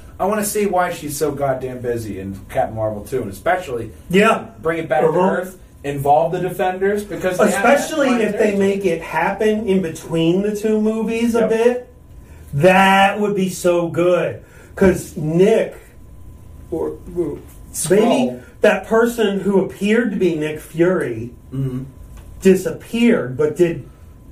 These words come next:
Speaker 2: the real Nick Fury disappear? Or was it just that guy that disappeared?
Speaker 1: It's Samuel L. Jackson.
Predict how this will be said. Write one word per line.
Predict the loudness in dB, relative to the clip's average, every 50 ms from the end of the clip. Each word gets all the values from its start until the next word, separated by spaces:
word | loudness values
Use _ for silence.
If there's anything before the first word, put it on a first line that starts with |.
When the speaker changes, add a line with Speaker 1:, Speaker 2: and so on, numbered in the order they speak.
| -8 -4
Speaker 2:
the | -2 -2
real | -2 -2 2 2 4 4 4 2 2
Nick | 0 0 0 -2
Fury | -6 -4 -2 0 0 0 0 -2
disappear? | -4 -6 -4 -4 -6 -6 -6 -4 -2 -2 0 2 2 2 2 0 -2 -6 -12 -20 -20 -8 -4
Or | -2 0 0 0
was | -2 -4 -6
it | -8 -10
just | -8 -10 -10 -10 -8 -6
that | -4 -2 -2 -4 -6 -4
guy | -4 -2 0 0 0 -2
that | -2 -4 -6 -6
disappeared? | -8 -10 -8 -6 -8 -6 -4 -4 -2 0 2 2 2 2 2 0 -2 -4 -6
Speaker 1:
It's | -6 -6 -4
Samuel | -4 -4 -4 -2 0 0 0
L. | 0 0
Jackson. | 0 -2 -2 -2 -4 -8 -12 -14